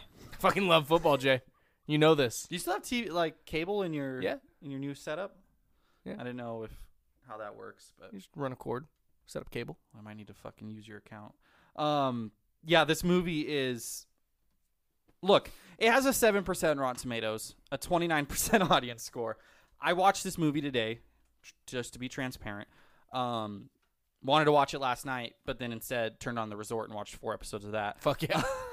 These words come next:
Speaker 2: Um, and, like, I saw the scores and I was like, "Oh, this is gonna be, like, horrible. Like, this is going to be painfully bad." I'm gonna be sitting there the whole time, like,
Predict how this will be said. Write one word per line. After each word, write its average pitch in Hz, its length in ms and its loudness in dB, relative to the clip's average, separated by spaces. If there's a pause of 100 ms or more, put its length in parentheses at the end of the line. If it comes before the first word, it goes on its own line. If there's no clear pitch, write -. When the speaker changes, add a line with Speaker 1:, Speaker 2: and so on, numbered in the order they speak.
(640)
Speaker 2:
Um, 165 280 -8 (920)
and, 175 360 0
like, 185 220 2
I 185 120 4
saw 226 200 6
the 214 80 4
scores 214 300 2
and 180 40 2
I - 20 2
was 151 80 -2
like, 143 180 -2
"Oh, 160 120 6
this 170 200 2
is 247 100 0
gonna 226 220 -2
be, 160 160 -2
like, 113 280 -2 (240)
horrible. 117 720 -2
Like, 120 180 -4
this 160 180 -4
is 190 80 -8
going 214 240 -2
to - 100 -8
be 151 140 -12
painfully 196 800 -6
bad." 123 400 2
I'm 143 120 -8
gonna 180 140 -10
be 180 100 -10
sitting 160 320 -8
there 151 140 -4
the 135 60 -6
whole 135 180 -10
time, 120 300 -10
like, 110 160 -10